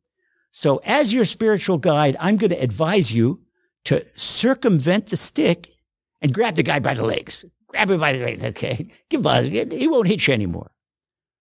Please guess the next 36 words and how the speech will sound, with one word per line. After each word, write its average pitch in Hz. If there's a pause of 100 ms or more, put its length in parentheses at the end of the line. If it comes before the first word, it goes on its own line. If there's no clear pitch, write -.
(1400)
Why 170
do 226
we 208
react 156
like 120
Rover? 107 (1300)
Why 196
do 233
we 202
act 185
to 143
negative 160
stimuli 139 (380)
and 131
we're 113
angry 156
at 151
the 117
neighbor 139
and -
we're 107
angry 160
at 123
the 104
boss 135 (380)
and 107
heaven 170
forbid 147
we're 131
angry 151
at 127
our 107
spouse, 147 (300)
angry 180
at 123
ch-, -